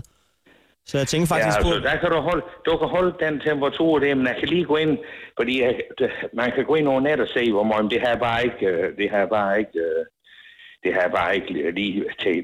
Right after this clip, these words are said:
Speaker 2: tænkt
Speaker 1: Nej,
Speaker 2: over at gøre.
Speaker 1: nej, nej, nej, nej. Altså, det er også fint. Det er ikke så meget med det. Det er mere s-,
Speaker 2: Nej.
Speaker 1: så lige, at jeg får lavet nogle, nogle tornadoer og, og, og lidt, øh, Gordon Bleu, og så kan de ellers bare komme dumpende. Så, så er der varm mad,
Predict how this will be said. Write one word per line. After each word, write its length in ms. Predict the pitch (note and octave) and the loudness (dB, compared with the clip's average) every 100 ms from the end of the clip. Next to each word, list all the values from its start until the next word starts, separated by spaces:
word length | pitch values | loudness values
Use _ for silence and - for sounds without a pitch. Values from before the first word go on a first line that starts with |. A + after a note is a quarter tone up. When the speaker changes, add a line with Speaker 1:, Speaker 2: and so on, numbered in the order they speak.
| - | -4
Speaker 2:
tænkt 160 | - A2+ | -2 2
Speaker 1:
Nej, 100 | F#2+ | 2
Speaker 2:
over 260 | F2 D#2 | 2 0
at 60 | D2+ | 0
gøre. 140 | E2+ | 0
Speaker 1:
nej, 100 | F#2 E2+ G2+ | -2 -2 -2
nej, 80 | |
nej, 120 | G#2 - | 0 -2
nej. 120 | - - - | -6 -12 -6
Altså, 180 | - B2 | -2 0
det 140 | E3+ | 0
er 40 | |
også 180 | D#3+ D#3 | -2 -2
fint. 200 | D#3+ C#3+ | -2 2
Det 80 | E3 | 2
er 40 | |
ikke 120 | F3 - | 2 0
så 60 | |
meget 180 | D#3 D#3 | 0 0
med 80 | C3+ | 0
det. 200 | C#3 C#3 | 0 0
Det 60 | D#3+ | 0
er 20 | |
mere 280 | D#3+ D#3 D3+ | 0 0 -2
s-, 120 | - | -4
Speaker 2:
Nej. 160 | G2+ G#2 - - | -4 -4 -4 -6
Speaker 1:
så 120 | D#3 | 0
lige, 280 | D3+ E3 D3 | 2 2 2
at 220 | C3 A2+ | 0 -2
jeg 120 | C3+ | -2
får 100 | C3 | 0
lavet 220 | C#3 D#3 | 0 2
nogle, 220 | D3+ C#3 B2 | 2 2 0
nogle 300 | C3 C3+ C3 | 0 2 2
tornadoer 500 | D3 C3+ C3+ D#3 C#3+ D3+ C#3 | 2 2 2 2 2 2 2
og, 260 | B2 A#2+ B2 A#2 - _ | 4 2 0 -2 -14 _
og, 300 | - A#2+ A#2+ A#2 A#2+ A2 - | -4 0 2 2 0 -2 -4
og 100 | B2 | 0
lidt, 220 | B2+ A#2 | 0 2
øh, 320 | A#2+ A#2 A#2 A#2+ - - _ _ _ | 2 2 0 -2 -10 -18 _ _ _
Gordon 300 | C3 C3 C3 | 0 2 2
Bleu, 200 | B2+ D3 D3 - | 4 2 2 0
og 60 | |
så 140 | C3+ C3+ | -2 0
kan 140 | C#3+ | 0
de 140 | C3+ C3+ | 2 2
ellers 180 | C3+ B2 | 0 0
bare 180 | C3 | 0
komme 180 | C3 B2+ | 2 0
dumpende. 320 | C3 C3+ C#3 | 2 2 2
Så, 180 | C3 C#3+ | 2 0
så 100 | C#3 | 0
er 40 | C#3+ | 0
der 100 | C3+ | 2
varm 180 | C#3 C#3+ | 0 0
mad, 280 | C#3 D3 | 2 2